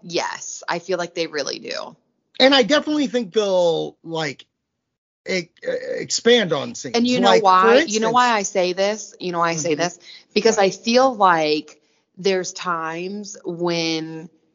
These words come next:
Speaker 1: you know, you've created something and you're like, "This is awesome. I wish I had done this and then it would make it a little bit better." I feel like they could have done that.
Speaker 2: Right. Right. Like, you know, the, the creators, the directors and stuff like that go through these houses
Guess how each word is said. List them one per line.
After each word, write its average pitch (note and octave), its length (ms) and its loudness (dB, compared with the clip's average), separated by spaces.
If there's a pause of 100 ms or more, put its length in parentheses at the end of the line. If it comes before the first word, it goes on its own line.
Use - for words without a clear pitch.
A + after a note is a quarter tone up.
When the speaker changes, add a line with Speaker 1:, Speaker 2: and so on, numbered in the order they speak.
(180)
Speaker 1:
you F#3+ 160 0
know, F3+ 60 2
you've G3+ 300 -6
created F#3 560 -2
something F#3+ 320 -4
and F3 80 -4
you're F3 120 -4
like, D#3 200 -2
"This A#3 400 2
is E3 200 -2
awesome. F3 580 0 (720)
I F3 100 -2
wish G3+ 300 -6
I G3+ 80 -4
had F3+ 180 -10
done D#3 260 -2
this D#3+ 260 -6
and D#3 140 -12
then D#3 100 -6
it D#3 120 -6
would D3+ 140 -12
make C3+ 180 -10
it - 80 -6
a B2 80 -2
little A3+ 440 -2
bit G3 220 -2
better." E3 300 -4
I E3 140 -2
feel F3+ 180 -4
like F3+ 180 -4
they F3 180 0
could E3+ 180 -4
have - 180 -6
done C#3+ 240 -6
that. - 480 -8 (400)
Speaker 2:
Right. C#3 680 -6 (480)
Right. D4 360 0
Like, G3 460 -4
you G#3 220 -4
know, A3+ 380 2
the, E3+ 640 -4
the D3+ 580 -4
creators, E3 840 -4
the D3+ 140 0
directors C#3 760 -4
and B2+ 160 -8
stuff - 220 -6
like C3 160 -2
that G#3 200 0
go D#3 180 2
through D3+ 200 -4
these C3 220 -4
houses D3 640 -2